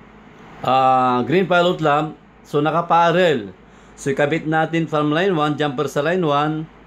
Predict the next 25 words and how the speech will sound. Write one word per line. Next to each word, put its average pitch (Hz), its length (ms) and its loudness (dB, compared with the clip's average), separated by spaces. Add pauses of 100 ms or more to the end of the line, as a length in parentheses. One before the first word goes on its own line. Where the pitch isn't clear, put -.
(120)
twenty-three 151 560 -2
twenty-three. 151 560 0
So, 147 560 0
jumper 143 400 -2
twenty-three 139 480 -4
dito. 151 400 -2 (880)
Now, 123 160 -2
twenty-three 143 800 0 (280)
twenty-three, 139 560 0
that 147 120 0
is 139 160 -4
normally 139 360 0
open 135 360 2
contact. 143 520 -2 (420)
Then, 131 220 0
sa 135 80 -4
baba, 127 500 0 (460)
twenty-four 131 420 0
twenty-four. 143 640 0 (240)
Twenty-four 131 560 -4
twenty-four. 131 560 0 (960)
Bago 123 240 0
natin 135 320 -2
ikabit 131 480 -4
yung 139 400 0